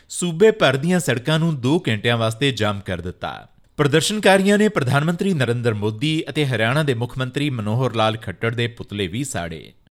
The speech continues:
ਦੇਸ਼ ਅੰਦਰ ਮਹਾਮਾਰੀ ਦੇ ਮੱਦੇਨਜ਼ਰ ਨਿਰਧਾਰਿਤ ਕੌਮਾਂਤਰੀ ਉਡਾਨਾਂ ਉੱਪਰ ਰੋਕ ਤੀਹ ਸਤੰਬਰ ਤੱਕ ਜਾਰੀ ਰਹੇਗੀ।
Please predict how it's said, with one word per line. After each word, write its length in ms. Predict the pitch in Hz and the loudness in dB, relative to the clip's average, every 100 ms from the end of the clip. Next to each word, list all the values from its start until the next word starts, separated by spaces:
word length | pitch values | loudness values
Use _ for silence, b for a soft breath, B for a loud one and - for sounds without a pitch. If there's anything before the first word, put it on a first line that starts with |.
| _ _ _ _ - | _ _ _ _ 0
ਦੇਸ਼ 280 | 143 165 226 | 4 6 4
ਅੰਦਰ 280 | 208 226 214 | 6 4 6
ਮਹਾਮਾਰੀ 600 | 151 135 135 127 139 175 | 4 4 4 4 4 4
ਦੇ 120 | 156 | 2
ਮੱਦੇਨਜ਼ਰ 680 | 117 107 113 113 113 165 | 2 0 2 2 4 4
ਨਿਰਧਾਰਿਤ 680 | 151 139 123 98 117 135 180 | 4 2 2 2 2 2 0
ਕੌਮਾਂਤਰੀ 560 | - 127 117 117 113 123 | 0 2 2 0 -2 -2
ਉਡਾਨਾਂ 420 | 110 104 104 113 | 0 0 2 2
ਉੱਪਰ 280 | 107 - 104 | 0 0 -4
ਰੋਕ 460 | 92 110 117 131 - | -2 0 0 -2 -6
ਤੀਹ 360 | _ - 185 | _ -4 -2
ਸਤੰਬਰ 440 | 185 156 117 123 139 | -2 -4 -2 0 0
ਤੱਕ 220 | 113 110 | -2 -4
ਜਾਰੀ 320 | 95 90 98 | -4 -4 -4
ਰਹੇਗੀ। 440 | 87 104 82 - | -2 -4 -6 -14